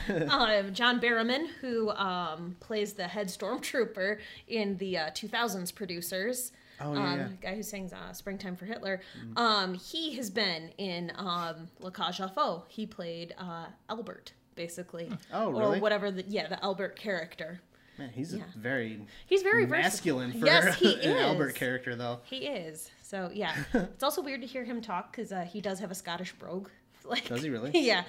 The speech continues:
Speaker 1: Oh.
Speaker 2: Um, he, um, moved from Scotland to, like, the Chicago area when he was, like, twelve. So
Speaker 1: Hmm.
Speaker 2: he has, um, both dialects, um,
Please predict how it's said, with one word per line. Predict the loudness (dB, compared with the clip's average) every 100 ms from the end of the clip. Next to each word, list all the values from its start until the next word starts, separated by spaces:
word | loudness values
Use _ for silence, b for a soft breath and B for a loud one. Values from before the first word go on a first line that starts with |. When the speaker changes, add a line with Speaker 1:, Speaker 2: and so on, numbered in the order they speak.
| B
Speaker 1:
Oh. | -2 0 2
Speaker 2:
Um, | 2 2 -2 -8 -20
he, | -12 -4 2
um, | 4 4 2 -2 -10 -16 B B B
moved | -2 0 -2 -6 -12
from | -8 -6
Scotland | -2 -4 -2 -2 -2 -4 -8
to, | -8 -6
like, | -6 -8
the | -10
Chicago | -10 -8 -6 -6
area | -6 -6 -6 -6 -8 -10 -12
when | -10
he | -10
was, | -10 -14
like, | -16
twelve. | -14 -12 -12 -14 -18 -20 _ -18
So | -12 -8 -6 -6 -8 B
Speaker 1:
Hmm. | -14 -14 B
Speaker 2:
he | -12 -12 -12 _ _ -18
has, | -8 -6 -6
um, | -8 -10 -8 -8 -2
both | 0 -2 -4 -20 -10
dialects, | -6 -4 0 2 0 -2 -14 -16 -12
um, | -12 -12 -14 -18